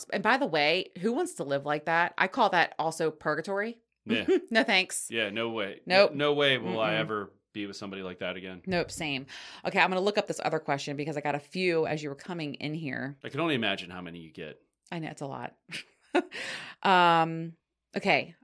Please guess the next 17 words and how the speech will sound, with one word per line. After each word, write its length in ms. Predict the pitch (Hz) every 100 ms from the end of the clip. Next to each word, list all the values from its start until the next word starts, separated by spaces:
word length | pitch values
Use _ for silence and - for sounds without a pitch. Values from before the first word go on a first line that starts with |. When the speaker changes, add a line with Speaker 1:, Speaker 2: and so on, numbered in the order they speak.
| _ -
Speaker 1:
"Finding 400 | 202 220 247 262
your 140 | 254
worth 420 | 170 160 160 160 -
is 140 | 170
so 340 | - 175 156 160
fucking 460 | - 156 - 156
tough. 520 | - 156 98 - - -
I 100 | 165
work 240 | 160 165 -
so 340 | - 180 196
hard 460 | 196 175 151 147 147
and 160 | 151
I 80 | 151
fail 420 | 156 - 151 143
so 440 | 151 - 175 156 151
often. 560 | 139 139 - 113 87 - - - -
Help. 360 | 190 151 -